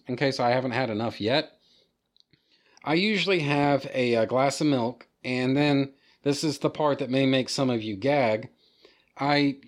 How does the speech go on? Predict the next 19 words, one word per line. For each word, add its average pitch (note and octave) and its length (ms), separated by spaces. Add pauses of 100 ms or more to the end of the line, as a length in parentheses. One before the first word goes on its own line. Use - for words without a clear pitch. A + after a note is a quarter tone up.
usually E3+ 380
eat D#3+ 240
my C#3+ 160
popcorn, C#3+ 800 (440)
not C4+ 180
always, D#3 520
but F3 140
usually D3 520
one C3 300
kernel D3 440
at C3+ 140
a A2+ 40
time. D3+ 460 (400)
I C3 100
just C#3 180
sort D3+ 160
of G#2 220
dip C3+ 220
it, D3 220